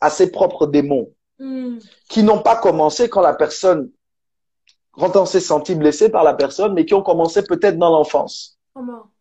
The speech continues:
Speaker 1: Avec nos parents, avec nos frères et sœurs. Et donc, à ce moment-là, on a du mal à guérir parce que c'est même pas que c'est lui,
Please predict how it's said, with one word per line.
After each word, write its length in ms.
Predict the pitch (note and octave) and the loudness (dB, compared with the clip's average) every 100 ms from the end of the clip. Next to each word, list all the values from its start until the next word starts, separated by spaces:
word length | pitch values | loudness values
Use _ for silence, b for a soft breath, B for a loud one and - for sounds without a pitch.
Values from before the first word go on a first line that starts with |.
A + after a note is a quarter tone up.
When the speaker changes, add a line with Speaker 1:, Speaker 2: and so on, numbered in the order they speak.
| _ _ _ _ _ _ _ _ _ _ _ - | _ _ _ _ _ _ _ _ _ _ _ -2
Speaker 1:
Avec 260 | D3 D#3+ | 0 0
nos 120 | F3+ F#3+ | 0 2
parents, 440 | F3 D3+ B2+ G2+ - | 2 2 0 -2 -4
avec 260 | D3 E3 | -2 0
nos 120 | F3 F3+ | -2 -2
frères 260 | - E3+ | 2 2
et 60 | D3+ | 0
sœurs. 280 | - B2+ - _ _ _ _ b b - | -2 -4 -4 _ _ _ _ b b -2
Et 80 | D3+ | 0
donc, 200 | E3+ E3 | 0 2
à 80 | D#3 | 0
ce 160 | - | 0
moment-là, 640 | E3+ F3 G3+ G#3 G#3 C#4 - _ _ _ _ - | -2 2 4 4 4 0 -8 _ _ _ _ -2
on 160 | F#3+ G#3 | 0 2
a 100 | G3+ | 2
du 140 | E3+ | 0
mal 300 | E3 A#3+ B3+ | 0 2 4
à 100 | F3 | 4
guérir 420 | D3 D#3+ F3+ G#3 | 4 2 2 -2
parce 180 | - D3 | -2 -2
que 280 | - G3 - - _ | 2 2 2 -6 _
c'est 200 | - F3+ | -8 0
même 220 | F#3+ B3 | 2 2
pas 120 | B3 A#3 | 2 2
que 140 | F3+ | 0
c'est 200 | - D#3+ | 0 0
lui, 440 | E3 C4+ C4 - | 2 4 2 0